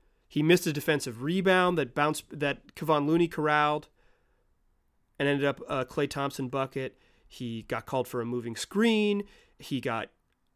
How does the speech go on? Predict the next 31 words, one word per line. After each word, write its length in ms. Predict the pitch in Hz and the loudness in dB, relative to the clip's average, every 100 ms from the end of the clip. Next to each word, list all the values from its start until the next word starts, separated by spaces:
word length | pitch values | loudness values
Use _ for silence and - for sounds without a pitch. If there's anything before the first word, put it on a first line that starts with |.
| _ | _
uh, 220 | 131 117 | -8 -6
he 100 | 120 | -2
didn't 180 | 151 170 | 2 4
get 140 | 156 | 4
high 240 | 127 175 180 | 4 6 6
enough 280 | 170 160 147 | 6 2 0
on 120 | 131 | -4
a 60 | |
Curry 240 | 123 165 143 | -2 -2 -2
pick 220 | - 135 | -4 -6
and 120 | 131 | 0
roll, 320 | 165 196 185 | 4 6 6
and 100 | 165 | 6
Curry 200 | 143 139 | 2 0
hit 100 | 123 | 0
a 40 | 123 | -4
three-pointer, 580 | - 208 202 - 190 170 | -2 -4 -2 -2 0 0
and 100 | 143 | -2
Stotts 360 | - 147 - | 0 0 0
took 160 | - 131 | -10 -6
an 60 | |
immediate 520 | 127 139 175 196 185 185 | -4 -2 0 4 2 2
timeout 480 | 165 151 147 156 | -2 2 2 2
and 120 | 143 131 | 0 -2
went 180 | 139 | -4
to 80 | - | -4
go 140 | 113 107 | -10 -6
yell 340 | 117 135 190 | -2 0 0
at 80 | 214 | 0
Myers 340 | 196 208 202 | 0 0 -2
Leonard 320 | 202 214 262 | -4 -4 -8